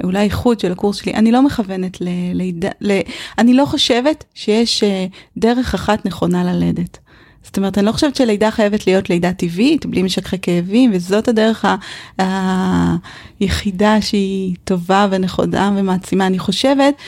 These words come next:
שנורא נורא חשוב ללמוד, רוב הנשים הולכות, אה, ללדת בבית חולים, אז נורא נורא חשוב ללמוד איך את מתמודדת מול המערכת,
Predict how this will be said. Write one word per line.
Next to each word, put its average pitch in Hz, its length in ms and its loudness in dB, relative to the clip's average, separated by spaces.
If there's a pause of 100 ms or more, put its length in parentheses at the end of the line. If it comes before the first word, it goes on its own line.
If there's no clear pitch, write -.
(220)
שנורא 214 400 2
נורא 269 200 4
חשוב 233 340 0
ללמוד, 214 540 2 (120)
רוב 220 140 2
הנשים 226 280 4
הולכות, 202 420 -2
אה, 196 260 0
ללדת 185 340 -2
בבית 180 300 -4
חולים, 180 400 -2
אז - 120 -10
נורא 190 180 2
נורא 226 180 4
חשוב 214 340 0
ללמוד 202 440 2 (300)
איך 226 160 2
את 240 120 0
מתמודדת 208 520 0
מול 202 140 0
המערכת, 185 680 -2